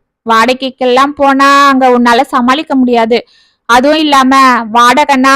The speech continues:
அப்பப்ப சாமானை தூக்கிட்டு அலையணும். உன்னை எதுக்கு அலைய விட்டுக்கிட்டு, அதுதான் சொந்தமாவே வாங்கிட்டேன்." "சரி, உனக்கு வீடு பிடிச்சிருக்கா?"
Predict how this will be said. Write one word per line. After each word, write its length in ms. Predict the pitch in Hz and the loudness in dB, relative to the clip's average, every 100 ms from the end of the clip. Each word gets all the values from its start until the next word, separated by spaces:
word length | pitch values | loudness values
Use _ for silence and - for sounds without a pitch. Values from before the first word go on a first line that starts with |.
| 262 | 0
அப்பப்ப 480 | 240 254 247 262 269 | 0 -2 0 0 -2
சாமானை 480 | 277 254 254 269 262 | 0 0 0 -2 -2
தூக்கிட்டு 380 | 247 233 233 247 | -4 -6 -6 -2
அலையணும். 540 | 254 233 240 233 226 - _ _ _ - | 0 0 -2 -2 -2 -4 _ _ _ -6
உன்னை 220 | 233 233 | -2 0
எதுக்கு 320 | 226 233 262 | -2 -2 0
அலைய 260 | 311 277 294 | 0 2 -2
விட்டுக்கிட்டு, 500 | 302 262 254 233 240 226 _ - | -2 -4 -6 -4 -4 -4 _ -10
அதுதான் 440 | 226 226 240 262 | -6 -2 -2 -2
சொந்தமாவே 580 | 262 247 262 262 247 247 | -2 0 0 0 0 0
வாங்கிட்டேன்." 560 | 254 240 233 233 208 _ _ _ _ _ _ | 0 -2 -4 -4 -6 _ _ _ _ _ _
"சரி, 420 | - 262 269 339 | -2 -2 0 -2
உனக்கு 320 | 330 269 254 | 0 0 0
வீடு 220 | 262 294 | -2 -4
பிடிச்சிருக்கா?" 580 | 294 247 - 247 - 262 | -4 -4 -4 -6 0 0